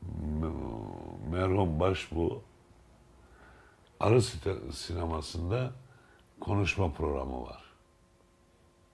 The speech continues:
Mersin'de de öyle bir olumsuz hava şartları ki programı iptal edilmesi bile duyulamıyor, duyurulamıyor falan.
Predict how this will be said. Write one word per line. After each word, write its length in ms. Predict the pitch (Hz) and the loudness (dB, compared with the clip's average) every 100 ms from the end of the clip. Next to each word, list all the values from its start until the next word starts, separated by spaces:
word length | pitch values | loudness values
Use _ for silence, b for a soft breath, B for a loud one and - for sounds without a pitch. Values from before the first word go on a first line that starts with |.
| - b b b b b b b _ | -20 b b b b b b b _
Mersin'de 680 | - 110 113 - 92 82 80 | 4 6 6 2 -2 0 -2
de 120 | 73 - | -4 -4
öyle 400 | 92 101 107 90 | -2 0 0 0
bir 260 | 82 69 - _ _ | -2 -4 -8 _ _
olumsuz 520 | - 82 80 - 80 | -4 -2 -2 -4 -8
hava 240 | 71 78 80 | -4 -2 -2
şartları 560 | - 76 - 87 85 | -4 -6 -6 -8 -6
ki 180 | 71 - - _ _ _ _ - _ _ _ _ _ _ _ _ _ _ _ - - _ _ - | -8 -14 -20 _ _ _ _ -20 _ _ _ _ _ _ _ _ _ _ _ -20 -20 _ _ -2
programı 420 | 104 95 87 80 | 0 2 0 -2
iptal 440 | 80 - 85 - | -4 -6 -4 -4
edilmesi 720 | - 80 80 80 80 80 - | -4 -4 -2 0 -2 -4 -4
bile 220 | 78 73 69 | -2 -4 -4
duyulamıyor, 600 | 73 69 65 62 62 55 69 | -4 -2 -4 -4 -8 -10 -6
duyurulamıyor 640 | 67 65 62 62 64 57 | -4 -4 -4 -6 -8 -12
falan. 320 | 65 80 82 | -8 -6 -6